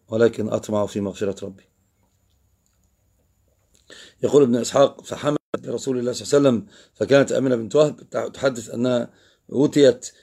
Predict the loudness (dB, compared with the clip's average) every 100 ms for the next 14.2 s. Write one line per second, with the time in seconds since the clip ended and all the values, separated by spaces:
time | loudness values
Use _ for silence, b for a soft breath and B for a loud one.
0 | b -6 -2 -2 -2 0 0 -2 -6 -6
1 | -2 -2 -4 0 2 2 0 -2 0 0
2 | 0 0 0 0 -4 b b b -10 -2
3 | -2 -2 -4 0 0 2 2 2 0 0
4 | 0 0 -6 _ b b b _ _ _
5 | -20 _ _ _ _ _ _ _ _ 0
6 | 2 4 0 -4 0 0 0 -4 _ _
7 | _ _ -2 2 2 2 0 0 -2 -8
8 | -8 -6 -6 -6 -4 -4 -4 -8 -4 -2
9 | -2 -4 -8 -20 b b b b b b
10 | -8 -4 2 2 4 2 2 2 2 0
11 | -6 -10 b b b -10 -2 -2 -2 -6
12 | -2 2 2 0 -4 -2 4 4 4 -4
13 | -10 -10 -6 -6 -10 -10 0 2 2 2
14 | 0 -2